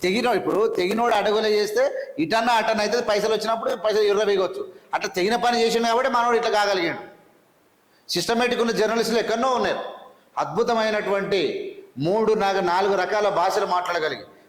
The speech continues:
తెలుగు, హిందీ, ఇంగ్లీషు, ఉర్దూ భాషల్లో అనర్గళంగా మాట్లాడగలిగి, ట్రెమెండస్ నాలెడ్జ్ కలిగి, విలువతో కూడినటువంటి జర్నలిస్టులో తీన్మార్ మల్లన్న అలాంటి ఇంటికి మందం కాదు.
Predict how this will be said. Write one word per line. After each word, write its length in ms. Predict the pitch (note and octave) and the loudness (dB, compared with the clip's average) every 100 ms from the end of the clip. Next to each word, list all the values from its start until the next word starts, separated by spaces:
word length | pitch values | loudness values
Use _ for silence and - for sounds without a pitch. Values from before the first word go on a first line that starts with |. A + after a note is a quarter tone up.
| _ - | _ -2
తెలుగు, 360 | F3+ G#3+ A3 | 2 4 4
హిందీ, 380 | G#3+ F#3 G#3 G#3 | 4 2 2 2
ఇంగ్లీషు, 720 | F#3+ F3+ G3 G#3 G3+ F#3+ - - - | 2 2 2 2 2 0 -2 -8 -6
ఉర్దూ 300 | C3+ F#3 F#3+ | -2 0 0
భాషల్లో 520 | G3 F3+ F#3+ G#3+ G3+ G3 | 2 0 2 2 2 2
అనర్గళంగా 720 | D#3+ G3 G3+ G#3+ G3+ G3 F#3+ | 2 0 0 0 -2 -2 0
మాట్లాడగలిగి, 800 | E3 F#3 G3+ G3 F3 F3+ G#3 B3+ - - - _ _ _ _ _ _ _ - | 0 0 0 -2 0 0 0 -2 -4 -18 -20 _ _ _ _ _ _ _ -4
ట్రెమెండస్ 480 | F3+ A3+ A3 G#3+ G3 | 0 0 0 0 0
నాలెడ్జ్ 400 | F3+ G3+ G#3 G3+ | 0 2 2 2
కలిగి, 280 | F#3+ F#3+ A3 A#3+ - - - | 0 2 2 2 -2 -8 -4
విలువతో 520 | B2+ F#3 A#3 A#3 A#3 | 0 2 2 2 0
కూడినటువంటి 640 | A3+ G#3 G3+ G3 G3 F#3+ | 2 2 2 2 0 -2
జర్నలిస్టులో 800 | D3+ E3+ G3+ G#3 F3 F#3 B3+ - - - - _ - | 0 0 0 -2 -2 0 0 -2 -12 -18 -20 _ -4
తీన్మార్ 440 | F#3+ A#3 A#3 A3+ | 0 2 2 2
మల్లన్న 280 | G3+ G3 G3 | 2 0 2
అలాంటి 340 | G#3+ F#3 F#3+ F#3+ | 2 2 2 0
ఇంటికి 280 | F3 F#3+ | 0 0
మందం 340 | G3 E3+ F#3+ F3+ | 0 0 -2 0
కాదు. 180 | C#3 | -2